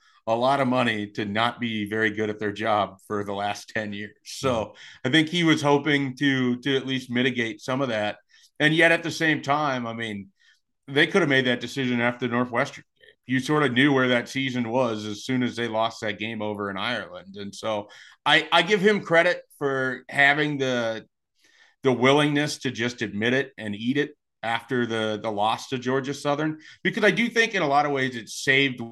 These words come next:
what could be left of Nebraska's season. I don't think they win the game against Indiana if Scott Frost is their coach. I doubt they beat Rutgers if Scott Frost is their coach. And maybe they only get to four wins, and which would be another win this season,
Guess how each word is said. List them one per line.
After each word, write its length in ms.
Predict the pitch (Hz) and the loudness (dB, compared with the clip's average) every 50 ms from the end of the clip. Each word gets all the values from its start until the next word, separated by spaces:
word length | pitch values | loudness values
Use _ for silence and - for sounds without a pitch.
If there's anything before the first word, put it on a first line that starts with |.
| 117 117 _ - | -14 _ _ -10
what 280 | 113 117 120 - - | -6 -6 -6 -6 -6
could 160 | - 127 110 98 | -8 -8 -6 -6
be 80 | 113 | -6
left 300 | 104 104 101 101 - - | -6 -6 -6 -8 -8 -12
of 100 | 104 95 | -12 -12
Nebraska's 540 | 98 90 98 92 92 95 - - 98 95 - | -12 -10 -8 -6 -6 -8 -8 -14 -20 -20 -18
season. 420 | - 92 90 90 87 95 101 101 _ _ _ - _ - | -18 -18 -18 -18 -20 -20 -20 -20 _ _ _ -20 _ 0
I 80 | - 131 | 2 4
don't 160 | 147 156 156 | 4 4 4
think 120 | 175 170 160 | 2 0 2
they 120 | 170 147 | 2 2
win 200 | 135 131 131 131 | 4 4 4 2
the 80 | 127 123 | 2 2
game 220 | 120 120 120 117 | 2 2 0 0
against 240 | 110 110 107 107 - | -2 -6 -8 -6 -6
Indiana 460 | 120 107 110 104 104 104 101 101 98 | -6 -4 -2 -2 -2 0 -2 -2 -4
if 60 | 92 | -6
Scott 260 | - - 104 98 - | -6 -4 -4 -4 -4
Frost 260 | - 101 98 98 - - | -2 -4 -4 -4 -6 -10
is 80 | 101 | -12
their 140 | - 92 85 | -12 -12 -14
coach. 360 | - - 92 92 78 - - _ _ _ _ - | -10 -10 -10 -10 -10 -14 -18 _ _ _ _ -2
I 80 | 113 117 | -2 -2
doubt 340 | 113 117 113 117 123 - | 2 4 4 4 4 2
they 120 | - 113 107 | -2 -4 -4
beat 240 | 101 107 104 - 104 | -4 -6 -10 -8 -6
Rutgers 460 | 104 101 101 - - 104 98 95 98 | -6 -6 -6 -4 -6 -6 -6 -6 -8
if 100 | 92 92 | -12 -12
Scott 300 | - - 101 95 95 - | -8 -6 -6 -6 -6 -6
Frost 320 | 95 95 92 92 - - | -8 -8 -8 -8 -10 -14
is 100 | 95 87 | -14 -12
their 120 | 92 90 87 | -14 -16 -14
coach. 360 | - 98 92 92 95 - - _ - - - - | -10 -10 -10 -10 -10 -14 -20 _ -20 -18 -8 -2
And 120 | 131 143 | 0 4
maybe 220 | 160 175 202 214 208 | 4 4 4 4 6
they 120 | 170 156 | 6 6
only 200 | 151 143 143 135 | 6 6 6 4
get 180 | 123 131 131 - | 2 0 -2 -2
to 60 | 123 | -8
four 280 | - - 120 117 113 104 | -8 -4 -2 0 0 0
wins, 320 | 107 110 110 110 104 101 | 0 0 -2 -2 -4 -4
and 220 | 104 101 98 85 _ | -6 -6 -6 -10 _
which 260 | - 120 110 107 - | -8 -8 -8 -6 -6
would 120 | - 110 | -8 -6
be 100 | 101 107 | -4 -2
another 300 | 104 104 104 101 101 101 | -2 0 -2 -2 -2 -4
win 200 | 95 101 104 104 | -4 -4 -4 -4
this 220 | 98 98 92 - - | -6 -8 -10 -10 -8
season, 440 | 127 135 131 117 101 98 95 95 | -8 -6 -6 -6 -6 -6 -8 -10